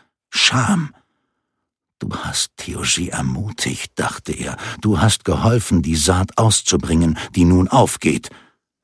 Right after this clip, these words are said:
Warum hatte er das nicht gesehen? Wieso hatte er nicht auf Adrien gehört?"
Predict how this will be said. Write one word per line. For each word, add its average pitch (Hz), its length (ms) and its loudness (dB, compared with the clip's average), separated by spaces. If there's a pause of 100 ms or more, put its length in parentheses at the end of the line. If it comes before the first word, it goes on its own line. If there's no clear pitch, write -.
Warum 104 420 4
hatte 110 200 2
er 90 100 2
das 98 160 2
nicht - 220 -2
gesehen? 90 540 4 (540)
Wieso 156 540 6
hatte 147 220 4
er 117 120 4
nicht 151 280 6
auf 123 220 2
Adrien 123 680 4
gehört?" 113 640 4